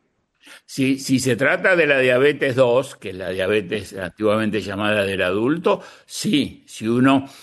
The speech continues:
eh, todo, todo de-, depende del momento y de cuánto estemos nosotros dispuestos a hacer para, para, para, para corregir el cuadro.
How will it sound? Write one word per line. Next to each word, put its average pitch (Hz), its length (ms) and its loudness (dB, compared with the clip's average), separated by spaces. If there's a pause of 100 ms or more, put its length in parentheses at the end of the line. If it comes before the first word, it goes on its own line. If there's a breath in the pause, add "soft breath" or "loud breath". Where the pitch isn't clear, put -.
(260 loud breath)
eh, 117 480 -2
todo, 214 360 4
todo 226 280 4
de-, 175 200 2
depende 151 560 0
del 139 340 -2
momento 165 720 -4
y 123 80 -4
de 120 140 -2
cuánto 147 340 -4
estemos 131 400 -4
nosotros 117 420 -6
dispuestos 113 480 -4
a 113 60 -4
hacer 127 300 -4
para, 101 360 -4
para, 98 680 -2
para, - 180 -6
para 101 240 -4
corregir 101 520 -6
el 90 260 -4
cuadro. 76 460 -8